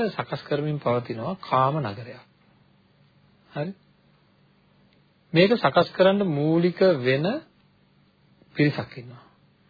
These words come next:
ඒ පිරිසකින් අපි අහලා බැලුවොත් එහෙම ඔයාලා කැමතිද ඔයාගේ දරුවෙක් මේ, මේ වගේ තැනකට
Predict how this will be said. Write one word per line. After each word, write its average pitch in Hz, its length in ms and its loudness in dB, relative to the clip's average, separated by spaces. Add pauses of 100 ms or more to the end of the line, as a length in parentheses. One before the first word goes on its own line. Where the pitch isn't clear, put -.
(520)
ඒ 202 120 4
පිරිසකින් 185 520 2
අපි 190 180 2
අහලා 151 260 2
බැලුවොත් 160 340 0
එහෙම 131 220 -2 (1500)
ඔයාලා 170 560 6
කැමතිද 143 540 -4
ඔයාගේ 139 640 0
දරුවෙක් 131 460 -2 (160)
මේ, 135 340 -4 (260)
මේ 135 240 -4
වගේ 131 280 -2
තැනකට 123 480 -6